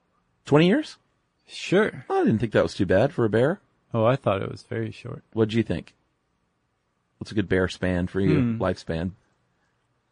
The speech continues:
Speaker 2: Like forty or fifty years.
Speaker 1: Yeah?
Speaker 2: That's what I wanna see in, for a bear.
Speaker 1: Yeah. <laughs> Well, we all do.
Speaker 2: <laughs> Yeah.
Speaker 1: Let's be honest.
Speaker 2: Twenty years, this is like live fast, die young type age. <laughs> You know?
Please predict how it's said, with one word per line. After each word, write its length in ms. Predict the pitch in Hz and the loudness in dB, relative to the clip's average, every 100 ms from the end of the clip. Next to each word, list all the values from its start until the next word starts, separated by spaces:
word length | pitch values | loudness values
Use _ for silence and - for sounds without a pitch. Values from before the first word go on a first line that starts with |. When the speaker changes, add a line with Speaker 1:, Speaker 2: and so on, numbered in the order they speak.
| _ _ _ _ _ _ - - - - - | _ _ _ _ _ _ -20 -20 -20 -16 -6
Speaker 2:
Like 160 | 202 | -6
forty 360 | - 196 190 180 | -2 4 4 4
or 40 | 143 | 0
fifty 320 | - 135 143 | -2 -2 0
years. 460 | 135 139 151 - - | 2 0 -2 -8 2
Speaker 1:
Yeah? 200 | 131 160 - | 4 4 -2
Speaker 2:
That's 180 | 151 - | -6 0
what 100 | 170 | 2
I 60 | |
wanna 200 | 156 147 | 2 0
see 240 | 123 131 123 | -2 -2 -2
in, 120 | 117 - 143 _ | -2 -8 -20 _
for 200 | - 123 | -2 2
a 60 | 110 | 2
bear. 340 | 113 113 110 - | 2 2 0 4
Speaker 1:
Yeah. 180 | 131 - - | 4 4 4
<laughs> 120 | 285 - - - - - - | 6 6 4 0 -8 -2 8
Well, 300 | 156 82 82 | 10 8 4
we 120 | 98 | -2
all 160 | 90 - | -2 -2
do. 140 | - - - | -6 -10 -8
Speaker 2:
<laughs> 80 | 127 | -4
Yeah. 300 | 120 123 123 | -2 0 0
Speaker 1:
Let's 120 | 147 | 0
be 140 | 131 | -4
honest. 340 | 76 - - - _ - | -6 -8 -12 -16 _ 0
Speaker 2:
Twenty 260 | - 262 160 | 4 6 6
years, 300 | 196 160 139 | 6 6 4
this 180 | 139 | -4
is 140 | 143 123 | -4 2
like 160 | 117 | 2
live 260 | 117 120 127 | 4 4 4
fast, 320 | 135 127 123 | 4 2 2
die 200 | - 127 | 2 4
young 340 | 123 117 151 165 | 4 4 2 0
type 320 | 120 98 92 | 0 0 0
age. 460 | 95 101 101 - - - | -2 -2 -8 -14 -10 -4
<laughs> 600 | - - - - - - | -2 -4 -8 -10 -8 -4
You 120 | 117 | 0
know? 220 | 117 151 | 2 0